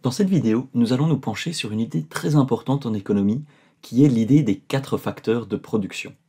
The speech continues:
Généralement, ces quatre facteurs sont la terre, le travail, le capital et l'entrepreneuriat. Nous reviendrons sur l'appellation de ce dernier facteur, car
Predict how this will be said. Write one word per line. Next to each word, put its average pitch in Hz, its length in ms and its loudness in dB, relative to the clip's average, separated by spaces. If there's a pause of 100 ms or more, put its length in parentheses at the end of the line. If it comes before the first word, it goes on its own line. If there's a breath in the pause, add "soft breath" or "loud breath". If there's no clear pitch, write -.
(400 loud breath)
Généralement, 120 640 4 (320 soft breath)
ces 127 120 2
quatre 170 220 -2
facteurs 139 380 2
sont 101 320 -4
la 98 140 -4
terre, 151 420 -2 (160)
le 117 120 2
travail, 107 520 -4 (140)
le 120 160 4
capital 127 560 -2 (100)
et 151 80 6
l'entrepreneuriat. 104 720 -2 (680 soft breath)
Nous 110 80 0
reviendrons 120 400 2
sur 110 200 -2
l'appellation 107 480 2
de 120 40 -4
ce - 100 -10
dernier 110 200 -2
facteur, 131 400 0
car 117 240 0